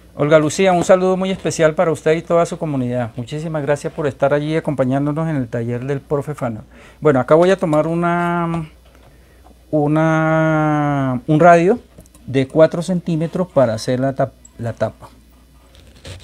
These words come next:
Eh, las curvas que estoy manejando son unas curvas,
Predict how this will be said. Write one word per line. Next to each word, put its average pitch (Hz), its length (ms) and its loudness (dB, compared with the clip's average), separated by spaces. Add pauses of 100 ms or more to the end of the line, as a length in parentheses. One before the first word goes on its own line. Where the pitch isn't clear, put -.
(240)
Eh, 143 120 2
las 156 200 4
curvas 226 500 2 (1000)
que 156 140 0
estoy 175 260 0
manejando 196 680 2
son 170 880 0
unas 165 280 -2
curvas, 170 760 -2